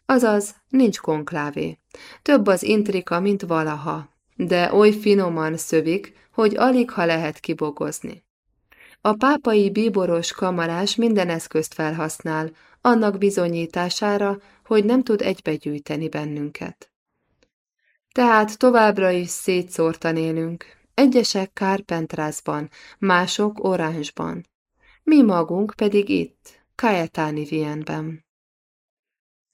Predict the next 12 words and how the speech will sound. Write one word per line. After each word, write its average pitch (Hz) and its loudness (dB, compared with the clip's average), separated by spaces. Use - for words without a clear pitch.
Duyez 208 6
tudta, 254 0
hogy 185 0
az 175 -2
utazóknak 180 -2
meg 220 0
kell 202 0
állniuk 160 -2
Vienne-ben. 156 -4
Clemencia 202 2
egyik 196 2
nővérénél, 160 0